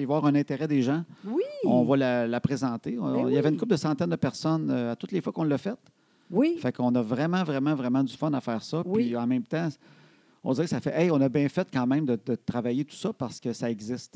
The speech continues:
Speaker 2: Exactement. Imagine, là, si on commence ça maintenant, là, on est,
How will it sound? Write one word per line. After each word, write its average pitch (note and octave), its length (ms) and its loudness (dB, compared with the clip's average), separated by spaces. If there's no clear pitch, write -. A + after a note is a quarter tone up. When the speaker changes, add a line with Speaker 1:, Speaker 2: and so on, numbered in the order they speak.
Speaker 2:
Exactement. G3+ 840 -2
Imagine, G#3+ 520 -2
là, A3 200 -4
si - 560 -12
on E3+ 160 -10
commence F#3+ 640 -8
ça G#3 320 -6
maintenant, F#3+ 580 -6
là, F3 200 -4
on E3+ 160 -4
est, E3+ 220 -2